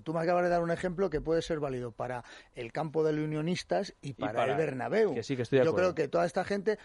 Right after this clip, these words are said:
Speaker 1: podíamos a seguir haciéndolo a doble partido y en lugar de, muchas veces se juega en el campo del pequeño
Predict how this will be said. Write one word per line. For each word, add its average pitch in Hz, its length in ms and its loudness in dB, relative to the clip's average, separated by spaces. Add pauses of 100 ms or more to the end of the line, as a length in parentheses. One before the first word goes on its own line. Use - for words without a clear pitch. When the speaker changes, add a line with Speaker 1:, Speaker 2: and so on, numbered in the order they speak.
(180)
Speaker 1:
podíamos 151 380 -4
a 160 80 -2
seguir 170 240 -2
haciéndolo 180 420 0
a 120 60 -4
doble 139 300 0
partido 190 400 0
y 180 40 2
en 147 100 0
lugar 151 320 0
de, 160 200 0 (580)
muchas 165 400 -2
veces 170 280 -2
se 143 100 -4
juega 165 300 -2
en 151 80 -2
el 131 100 -6
campo 160 380 0
del 160 180 2
pequeño 185 640 0